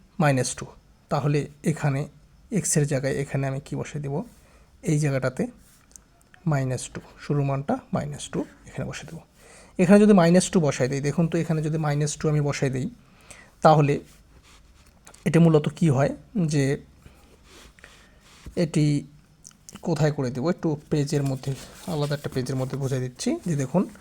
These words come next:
এখানে, এখানে ওয়াই সমান আছে কি ওয়ান মাইনাস এক্স। এখন এক্সের জায়গায় আমি মাইনাস টু বসাবো, তাহলে ওয়ান মাইনাস এক্সের মানটা কি? মাইনাস টু।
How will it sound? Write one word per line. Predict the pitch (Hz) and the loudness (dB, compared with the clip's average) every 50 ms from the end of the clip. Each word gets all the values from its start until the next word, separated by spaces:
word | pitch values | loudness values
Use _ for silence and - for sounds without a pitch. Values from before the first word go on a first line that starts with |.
| - - - - - - - _ | -20 -20 -20 -20 -20 -20 -10 _
এখানে, | - 160 151 - 156 135 135 262 339 - - _ - - - - - - _ - - - - - - - - - - - - _ _ _ _ _ - - - - - _ _ - - - - - - - _ - | -4 -4 -2 -2 -2 -2 -2 -4 -8 -12 -20 _ -20 -20 -20 -20 -20 -20 _ -20 -20 -20 -20 -20 -20 -20 -20 -20 -20 -20 -20 _ _ _ _ _ -20 -20 -20 -20 -20 _ _ -20 -20 -20 -20 -20 -20 -20 _ -4
এখানে | 175 165 - 160 160 160 156 160 - - | -4 -2 0 2 2 2 2 0 0 0
ওয়াই | 160 156 160 160 160 165 | 2 4 4 6 4 4
সমান | - - - 147 143 143 | 2 0 0 0 0 0
আছে | 139 135 131 - - 147 | 0 -2 -4 -4 -4 -4
কি | 147 - 156 170 - - | -4 -2 -4 -4 -4 -2
ওয়ান | 160 147 147 147 | 0 0 2 2
মাইনাস | 147 147 143 139 139 135 151 175 170 - - - - | 2 0 -2 -2 -2 -2 -2 -2 -2 -4 -6 -2 0
এক্স। | 175 180 - - - - - - - - _ _ _ _ _ _ _ _ _ _ _ _ _ _ - - | 0 0 0 -2 -6 -6 -6 -8 -10 -16 _ _ _ _ _ _ _ _ _ _ _ _ _ _ -4 -2
এখন | 165 151 151 - - - 147 139 143 - - - _ _ | 0 0 0 -2 0 0 0 2 0 -4 -8 -14 _ _
এক্সের | 202 202 196 - - - 220 196 180 | 6 6 6 4 4 6 6 6 8
জায়গায় | 175 165 156 160 | 6 4 4 4
আমি | 156 165 165 | 4 4 4
মাইনাস | 160 151 143 143 143 143 - - | 4 4 2 2 0 0 -2 -2
টু | - 147 | -2 -2
বসাবো, | 139 131 120 - 139 131 139 131 127 - _ - | 0 -2 -2 -2 -4 -4 -4 -6 -8 -10 _ -4
তাহলে | 160 151 151 151 - | -2 -2 -2 -2 -2
ওয়ান | - 160 156 156 156 | 2 4 4 4 4
মাইনাস | 156 160 156 147 143 143 139 143 143 139 - - - - - - _ _ _ _ - _ - | 2 2 2 2 2 2 0 0 0 -2 -4 -6 -8 -10 -12 -18 _ _ _ _ -8 _ 2
এক্সের | 185 175 - - - 185 180 | 2 2 2 4 4 6 6
মানটা | 175 160 160 151 160 | 6 4 4 2 -2
কি? | 151 - 190 214 - - - - - | -2 -2 -4 -4 -4 -10 -12 -6 -4
মাইনাস | 123 110 107 107 - - - - | -4 -4 -4 -6 -8 -10 -12 -12
টু। | - | -14